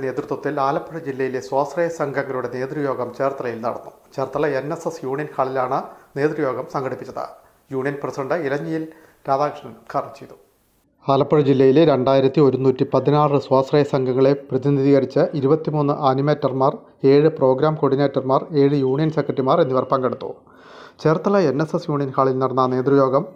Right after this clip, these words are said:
യൂണിയൻ പ്രസിഡന്റ് പ്രൊഫസർ ഇലഞ്ഞിയിൽ രാധാകൃഷ്ണൻ ഉദ്ഘാടനം ചെയ്തു. താലൂക്ക് മന്നം സോഷ്യൽ സർവീസ് സൊസൈറ്റി പ്രസിഡന്റ് സി വി മോഹനൻ നായർ അധ്യക്ഷനായി. എൻ എസ് എസ് സോഷ്യൽ സർവീസ് ഡിപ്പാർട്ട്മെന്റ് സെക്രട്ടറി ശശിധരൻ നായർ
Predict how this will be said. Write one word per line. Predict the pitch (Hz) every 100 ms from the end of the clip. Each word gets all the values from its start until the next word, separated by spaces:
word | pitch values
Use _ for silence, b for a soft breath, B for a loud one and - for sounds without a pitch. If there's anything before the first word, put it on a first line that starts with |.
| 139
യൂണിയൻ | 143 156
പ്രസിഡന്റ് | 156 127 127 170
പ്രൊഫസർ | 175 165 - 180 151
ഇലഞ്ഞിയിൽ | 143 156 165 151
രാധാകൃഷ്ണൻ | 127 135 131 151 185
ഉദ്ഘാടനം | - 131 123 131
ചെയ്തു. | 117 113 - B B B B B -
താലൂക്ക് | 151 170 208 208 214 214 147
മന്നം | 135 147 165 160
സോഷ്യൽ | 139 135 160
സർവീസ് | 160 151 147
സൊസൈറ്റി | 147 - 143 143
പ്രസിഡന്റ് | - 127 131 135 -
സി | 139 135
വി | 151
മോഹനൻ | 131 127 165 151
നായർ | 127 143
അധ്യക്ഷനായി. | 147 127 - 120 - - _ _ b b b b 147
എൻ | 131
എസ് | 127 156
എസ് | 156 - -
സോഷ്യൽ | 139 139 160
സർവീസ് | 156 139 143 143 -
ഡിപ്പാർട്ട്മെന്റ് | 143 156 151 143 135
സെക്രട്ടറി | 135 - 143 180 -
ശശിധരൻ | 135 147 139 147 127
നായർ | 131